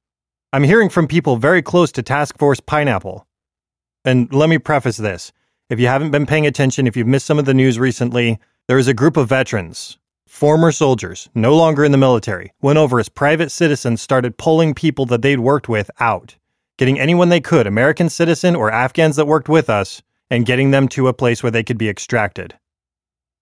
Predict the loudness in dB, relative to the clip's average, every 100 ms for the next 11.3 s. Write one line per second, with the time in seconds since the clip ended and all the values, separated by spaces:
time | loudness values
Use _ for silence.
0 | _ _ -4 -2 -2 -8 _ _ _ _
1 | -6 0 2 2 2 0 0 -2 0 0
2 | 0 -2 -2 -2 -2 -8 -20 _ _ -6
3 | -4 -2 0 0 0 -2 -2 -2 -2 -2
4 | 0 0 0 -2 -2 -2 -4 -8 -4 -4
5 | -4 -4 -4 -2 -2 0 -2 -6 -14 -16
6 | _ _ _ _ -2 0 0 0 0 0
7 | -2 0 0 0 0 -4 -2 2 2 4
8 | 2 2 0 -4 -4 -2 0 0 -4 -2
9 | -2 -2 -2 -4 -2 0 2 2 0 -4
10 | -2 0 -2 -2 -4 0 0 -2 -4 -8
11 | -12 -20 -20